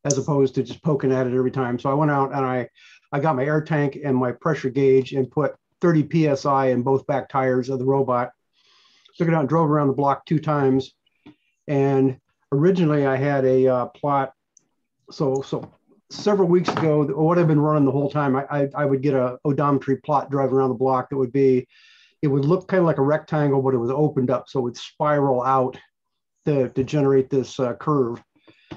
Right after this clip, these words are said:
And then I, I went back and looked at the Ross Agriculture meetings when I was talking about how do you calibrate this. And I took the numbers off the screen there and programmed them into the robot and drove it around. And it was closer to where it should be, but it still wasn't correct.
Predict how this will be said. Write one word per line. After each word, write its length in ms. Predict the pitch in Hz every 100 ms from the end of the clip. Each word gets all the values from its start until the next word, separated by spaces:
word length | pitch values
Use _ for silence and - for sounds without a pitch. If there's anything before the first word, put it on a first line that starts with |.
| -
And 180 | 147 139
then 180 | 143 143
I, 260 | 135 131 131 _ -
I 60 |
went 200 | 151 151
back 200 | 143 139
and 100 | 139
looked 200 | 139 139
at 80 | 143
the 80 | 123
Ross 340 | 139 139 135
Agriculture 540 | 147 135 131 147 135 135
meetings 380 | 135 135 131
when 100 | 123
I 60 | 123
was 100 | 117
talking 340 | 156 143 143
about 360 | 123 127 127 127
how 160 | 127 143
do 80 |
you 180 | 135 127 -
calibrate 480 | 151 139 127 123 123
this. 360 | 135 131 - _ _ _ _ _
And 100 | 147
I 40 |
took 220 | 135 196 -
the 80 |
numbers 320 | 151 156 139 139
off 180 | 135
the 80 | 135
screen 480 | 120 - 151 139 127
there 460 | 147 165 139 127 135
and 420 | 135 131 120 120 _
programmed 480 | - 151 139 135 127
them 180 | 131 131
into 220 | 131 131
the 100 | 120
robot 480 | 127 127 127 123 127 _ _ _ _ _
and 120 | 147
drove 240 | 135 147 143
it 60 | 135
around. 360 | 135 131 131
And 100 | 139
it 20 |
was 120 | 123 -
closer 360 | 190 226 175
to 80 | 131
where 140 | 123
it 80 | 123
should 180 | - 127
be, 160 | 131 135
but 140 | 120
it 80 | 117
still 260 | - 160
wasn't 360 | 127 131 120 123
correct. 420 | 127 135 135 -